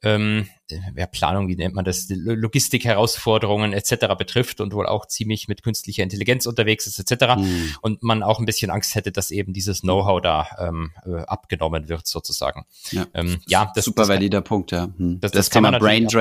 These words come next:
Speaker 2: Drain,
Speaker 1: machen.
Speaker 2: äh, da, da haben
Speaker 1: Ja.
Speaker 2: wir ja viel zu spät reagiert, ne?
Speaker 1: Aber jetzt, der, der Olaf fliegt doch jetzt grad nach China rüber oder ist grad schon drüben, wenn ihr das hört. Ich weiß nicht genau, wann er fliegt. Wahrscheinlich, vielleicht
Speaker 2: Hm.
Speaker 1: ist das die nächsten Tage.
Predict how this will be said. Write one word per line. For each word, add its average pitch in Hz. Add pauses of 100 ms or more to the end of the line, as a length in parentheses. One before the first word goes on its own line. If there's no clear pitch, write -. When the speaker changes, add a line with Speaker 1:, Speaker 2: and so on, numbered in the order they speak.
Speaker 2:
Drain, 113
Speaker 1:
machen. 98
Speaker 2:
äh, 92
da, 98
da 90
haben 101
Speaker 1:
Ja. 104
Speaker 2:
wir 107
ja 98
viel -
zu 104
spät -
reagiert, 87
ne? 87 (760)
Speaker 1:
Aber 117
jetzt, -
der, 123
der 117
Olaf 135
fliegt -
doch 107
jetzt -
grad -
nach 92
China 107
rüber 95
oder 87
ist 110
grad 98
schon -
drüben, 104
wenn 92
ihr 90
das 92
hört. 95
Ich -
weiß 95
nicht 95
genau, 87
wann 92
er 92
fliegt. -
Wahrscheinlich, 90
vielleicht 92
Speaker 2:
Hm. 90
Speaker 1:
ist 87
das 90
die 92
nächsten 92
Tage. 92